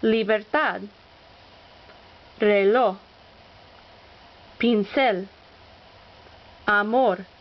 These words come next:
actriz. All of these words end in a consonant other than N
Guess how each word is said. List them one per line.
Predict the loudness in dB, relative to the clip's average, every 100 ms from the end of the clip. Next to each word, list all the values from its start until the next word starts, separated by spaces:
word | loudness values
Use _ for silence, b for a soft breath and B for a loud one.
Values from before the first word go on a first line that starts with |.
| -20 -20 -20 -20 -20 -20 -20 -20 -20 -18 -8
actriz. | -8 -8 -6 -4 -4 -6 -18 -20 -20 -20 -20 -20 -20 -20 -20 B B B B B B 0
All | 2 2
of | 2
these | -2 -4
words | -2 0 2 0 -4 -18 -14 -4
end | 0 2
in | 0
a | -2
consonant | -2 -2 -2 -4 -2 -2 -6 -12 -2
other | -2 0 0
than | 0 -4 -6
N | -4 -2 0